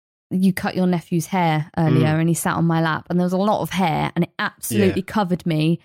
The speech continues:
Speaker 1: And we also gave him a little ice cream to keep him occupied, and that is also all over me.
Speaker 2: <laughs>
Speaker 1: And then your brother was apologising for the mess, and I was like, "It's fine, I pulled it out of the wardrobe dirty." <laughs> So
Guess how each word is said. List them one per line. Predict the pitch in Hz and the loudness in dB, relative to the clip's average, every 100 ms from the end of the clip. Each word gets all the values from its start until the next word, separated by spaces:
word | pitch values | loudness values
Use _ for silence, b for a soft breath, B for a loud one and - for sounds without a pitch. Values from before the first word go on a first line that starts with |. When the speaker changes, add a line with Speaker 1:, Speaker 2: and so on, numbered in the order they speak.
| b - | b -6
Speaker 1:
And | 175 180 | 0 2
we | |
also | 190 180 185 | 0 0 -2
gave | 185 180 170 | 0 -2 0
him | 180 175 | 0 2
a | 175 | 0
little | 175 180 | 0 0
ice | 180 - | 0 -2
cream | - 170 160 160 | -4 0 2 0
to | - | -2
keep | 180 165 | -4 0
him | 180 | -2
occupied, | - - 160 151 151 | -2 -6 -2 0 0
and | 165 180 | 0 0
that | 165 | 0
is | 170 | 0
also | 180 - 165 | 0 0 0
all | 160 156 | 0 2
over | 160 - | 2 2
me. | - - 170 | 2 2 2
Speaker 2:
<laughs> | 110 - 151 - | 2 0 -2 0
Speaker 1:
And | 214 | 2
then | 196 | 2
your | 196 | 0
brother | 214 214 202 | 0 0 0
was | 190 | 0
apologising | 196 240 202 180 170 170 165 170 165 | 0 0 0 0 0 0 0 0 0
for | 165 180 170 | 0 0 0
the | 165 | 0
mess, | 175 170 156 - | 0 2 0 -2
and | 185 | -2
I | 180 | 0
was | 180 | 2
like, | 180 175 | 0 0
"It's | - | -4
fine, | - 277 190 | -2 0 2
I | 170 | 0
pulled | - 208 196 | 0 -2 0
it | |
out | - 208 | -2 -2
of | 196 - | -2 -2
the | |
wardrobe | 196 220 220 160 156 - | 0 0 0 0 0 0
dirty." | 180 170 - 147 139 | 0 0 -2 -4 -4
<laughs> | |
So | - - 190 | -8 -4 0